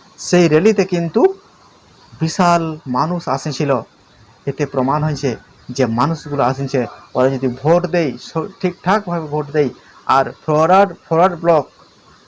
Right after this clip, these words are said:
ধীরেন মাহাতোর যদি ভোট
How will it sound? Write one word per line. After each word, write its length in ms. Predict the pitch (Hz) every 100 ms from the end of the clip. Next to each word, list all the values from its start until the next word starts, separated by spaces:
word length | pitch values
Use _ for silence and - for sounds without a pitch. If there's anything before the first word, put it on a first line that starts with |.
| - -
ধীরেন 240 | 170 190
মাহাতোর 400 | 170 165 165 143
যদি 300 | 147 147 127 - _ - _ _ _ _ - - 143
ভোট 200 | 147 190